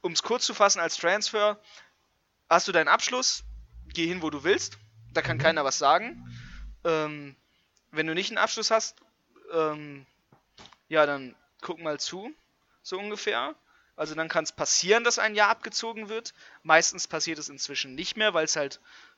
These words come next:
Speaker 1: ähm, jetzt dieses Jahr so häufig geworden ist, dass quasi das langsam wie eine Free Agency wird.
Speaker 2: Mhm.
Speaker 1: Und, ähm, aufgrund dessen hat jetzt auch die N C A A extra das College Transfer Portal eingerufen. Und wenn man da perfekt,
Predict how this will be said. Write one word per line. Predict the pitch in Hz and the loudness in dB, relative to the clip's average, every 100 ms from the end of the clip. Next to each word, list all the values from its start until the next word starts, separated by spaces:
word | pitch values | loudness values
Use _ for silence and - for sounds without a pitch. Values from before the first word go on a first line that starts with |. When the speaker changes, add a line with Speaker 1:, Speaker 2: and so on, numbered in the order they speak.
| - | -10
Speaker 1:
ähm, | 160 151 147 147 139 | -4 -4 -4 -10 -8
jetzt | 156 151 170 | -6 -2 -4
dieses | 175 165 | -4 -2
Jahr | 165 156 147 143 - | 4 6 6 2 -2
so | 156 151 | -6 0
häufig | 180 - - | 0 0 -8
geworden | 165 156 156 | -4 -2 -2
ist, | 156 143 | -2 -6
dass | - | -4
quasi | 151 143 143 | -2 -2 -2
das | 135 - 127 - _ 135 | -8 -10 -18 -20 _ 0
langsam | 151 170 170 160 | 4 4 2 -4
wie | |
eine | 156 | -6
Free | 143 156 180 120 | -8 -6 -6 -4
Agency | 135 - 131 - 135 117 | -4 -4 -4 -8 -8 -8
wird. | 135 160 - - - - | -8 -8 -14 -20 -20 -14
Speaker 2:
Mhm. | 127 120 127 | -10 -8 -4
Speaker 1:
Und, | 156 151 147 165 | -2 -2 -6 -6
ähm, | 151 | -4
aufgrund | 147 - 175 160 | -4 -2 -2 2
dessen | 170 185 | 2 2
hat | 175 | -2
jetzt | 180 - | -2 -2
auch | 170 202 | -4 -4
die | - | -4
N | 151 170 | -4 -2
C | 175 160 | 0 2
A | 147 | 2
A | 135 175 240 - - _ _ | 2 0 -2 -8 -20 _ _
extra | 117 113 208 | -4 -2 -2
das | 165 - | -2 -2
College | - 226 220 - | 0 0 -2 -4
Transfer | 196 240 208 | -4 -2 -4
Portal | - 170 160 160 | -2 -2 -2 -2
eingerufen. | - 190 208 160 143 147 185 254 - - - - | -4 -4 -4 -8 -8 -12 -12 -14 -18 -20 -20 -20
Und | 151 | -4
wenn | 160 180 | 0 0
man | 170 | 2
da | 156 170 | 8 8
perfekt, | 226 214 - 220 - | 8 0 -2 -4 -4